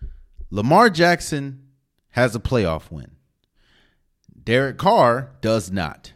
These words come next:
Now, a lot of people wanna bring up, yes, Derek Carr has, like, thirty-three comeback wins in his career,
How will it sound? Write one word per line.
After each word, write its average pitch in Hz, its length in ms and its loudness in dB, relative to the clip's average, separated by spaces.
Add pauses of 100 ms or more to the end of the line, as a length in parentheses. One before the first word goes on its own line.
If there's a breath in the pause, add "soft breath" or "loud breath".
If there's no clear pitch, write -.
Now, 143 320 -2 (320 loud breath)
a 120 80 -2
lot 160 200 4
of 151 60 -2
people 147 220 -2
wanna 139 140 0
bring 135 260 -4
up, 127 160 -2
yes, 135 240 -4
Derek 120 300 2
Carr 120 220 0
has, 120 160 -4
like, 101 180 -8
thirty-three 117 920 -10 (420 loud breath)
comeback 135 640 -2 (160)
wins 92 680 -6
in 95 100 -8
his 101 160 -8
career, 87 420 -10